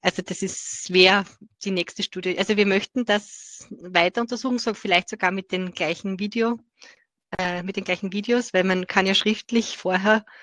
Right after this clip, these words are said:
auch einen gewissen Kontext vorgeben. Zum Beispiel, dass es jemand, dass es ein,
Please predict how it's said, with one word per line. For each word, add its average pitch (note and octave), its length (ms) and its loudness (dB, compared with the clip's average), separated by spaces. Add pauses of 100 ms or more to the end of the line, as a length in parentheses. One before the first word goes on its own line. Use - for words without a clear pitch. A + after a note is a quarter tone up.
(400)
auch F#3 360 4
einen F#3+ 160 -2
gewissen G3+ 320 -4
Kontext F#3 420 -6
vorgeben. E3 520 -4 (120)
Zum F3+ 120 -6
Beispiel, E3+ 200 -6
dass - 180 -6
es F3+ 80 -14
jemand, E3 420 -6
dass E3 100 -6
es F3 180 -10
ein, E3 200 -2